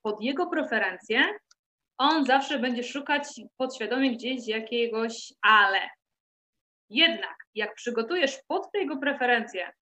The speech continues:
trzy różne oferty, to on podświadomie nie będzie szukać tak lub nie, tylko będzie się zastanawiać,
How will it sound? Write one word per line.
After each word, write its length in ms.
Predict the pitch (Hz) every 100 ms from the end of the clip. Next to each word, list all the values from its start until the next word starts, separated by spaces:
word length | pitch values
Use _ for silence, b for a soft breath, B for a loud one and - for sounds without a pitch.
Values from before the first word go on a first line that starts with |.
| _ _
trzy 280 | - - 370
różne 340 | 349 233 214
oferty, 460 | 208 185 180 - 285 453 - _ _ _ _ _ _
to 160 | 269 269
on 220 | 359 440
podświadomie 640 | 392 392 320 269 330 349 349 370 -
nie 120 | 262
będzie 280 | 262 403 480
szukać 540 | - 359 330 277 269 - _
tak 200 | - 285
lub 240 | 247 247 214
nie, 280 | 220 254 320
tylko 220 | 339 320
będzie 240 | 277 311 302
się 80 |
zastanawiać, 460 | 294 285 302 302 -